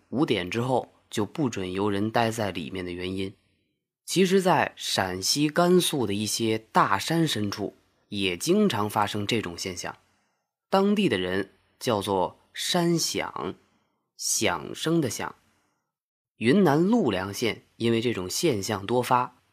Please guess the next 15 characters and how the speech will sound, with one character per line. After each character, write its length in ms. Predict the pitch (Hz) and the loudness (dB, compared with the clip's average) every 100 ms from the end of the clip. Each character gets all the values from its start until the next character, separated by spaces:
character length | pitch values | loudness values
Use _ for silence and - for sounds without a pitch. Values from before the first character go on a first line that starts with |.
| _ _ | _ _
路 300 | - 220 196 | -4 0 0
过 200 | 127 156 | 2 2
的 100 | 120 | 2
骡 320 | 101 101 110 185 | -2 -2 0 2
马 260 | 139 90 | 2 -2
受 320 | - - 147 | -4 -2 -2
惊 320 | 107 139 139 - _ | 0 -2 -4 -6 _
也 160 | 101 95 | -8 -6
是 300 | 107 101 - - - | -6 -6 -10 -20 -8
不 140 | 156 | -6
敢 240 | 127 90 | -6 -8
从 180 | 92 - | -10 -4
那 60 | 120 | -2
儿 100 | 123 | -2
过， 300 | 127 156 | -4 -4